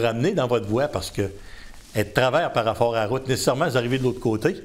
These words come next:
faut que vous repreniez votre voie. Fait que quatre-vingt-dix, on n'oublie pas ça. Puis s'il pleut, s'il pleut, oubliez pas que l'empattement d'une moto, c'est la roue d'en arrière sur un côté, puis la roue d'en avant sur l'autre.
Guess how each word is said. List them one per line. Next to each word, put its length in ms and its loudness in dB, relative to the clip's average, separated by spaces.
faut 160 0
que 60 -6
vous 100 0
repreniez 440 0
votre 220 0
voie. 180 0
Fait 160 -6
que 40 -12
quatre-vingt-dix, 760 0
on 80 2
n'oublie 240 0
pas 160 2
ça. 140 -4
Puis 100 -6
s'il 340 0
pleut, 460 0
s'il 400 0
pleut, 400 0
oubliez 400 0
pas 200 2
que 120 0
l'empattement 580 2
d'une 160 0
moto, 400 0
c'est 260 -2
la 140 4
roue 120 0
d'en 160 0
arrière 460 2
sur 100 0
un 60 0
côté, 420 0
puis 180 -4
la 140 2
roue 140 0
d'en 160 0
avant 260 0
sur 200 -4
l'autre. 500 -8